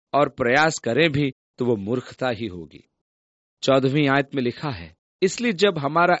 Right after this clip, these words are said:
ऐसा बड़ा महायाजक है, जो स्वर्गों से होकर गया है, अर्थात परमेश्वर का पुत्र यीशु, तो आओ हम अपने अंगीकार को दृढ़ता से थामे रहें।" हमारे इस महायाजक ने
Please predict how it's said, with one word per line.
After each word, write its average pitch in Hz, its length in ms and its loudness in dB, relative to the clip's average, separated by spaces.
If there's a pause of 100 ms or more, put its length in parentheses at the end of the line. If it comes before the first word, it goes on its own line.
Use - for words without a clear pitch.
ऐसा 156 340 2
बड़ा 139 300 2
महायाजक 123 680 -2 (100)
है, 82 220 -10 (340)
जो 160 140 2
स्वर्गों 156 520 2
से 185 160 2
होकर 151 360 0
गया 110 280 0
है, 78 240 -8 (220)
अर्थात 135 480 -2 (300)
परमेश्वर 147 680 2
का 147 120 0
पुत्र 139 340 -4
यीशु, 117 560 -4 (300)
तो 180 100 2
आओ 180 460 4
हम 170 320 0
अपने - 240 -4 (120)
अंगीकार 123 580 0
को 135 240 -2 (240)
दृढ़ता 135 460 -2
से 113 180 -6
थामे 85 380 -10
रहें।" 67 280 -16 (840)
हमारे 202 400 2
इस 185 300 -4
महायाजक 131 720 0
ने 90 220 -12